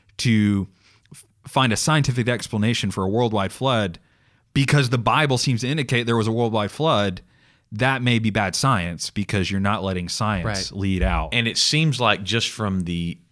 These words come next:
Speaker 3: from my understanding, granted, I'm not a scientist or anything like that, and I don't follow the
Speaker 1: Nor am I.
Speaker 3: creation scientist journals and things like that, but it seems like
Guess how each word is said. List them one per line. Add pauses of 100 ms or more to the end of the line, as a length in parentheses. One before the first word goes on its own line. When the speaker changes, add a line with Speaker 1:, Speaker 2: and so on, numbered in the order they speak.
(220)
Speaker 3:
from
my (760)
understanding,
granted,
I'm
not (240)
a
scientist
or
anything
like
that,
and
I
don't (600)
follow (160)
the
Speaker 1:
Nor
am
I.
Speaker 3:
creation
scientist
journals
and
things
like
that,
but
it
seems
like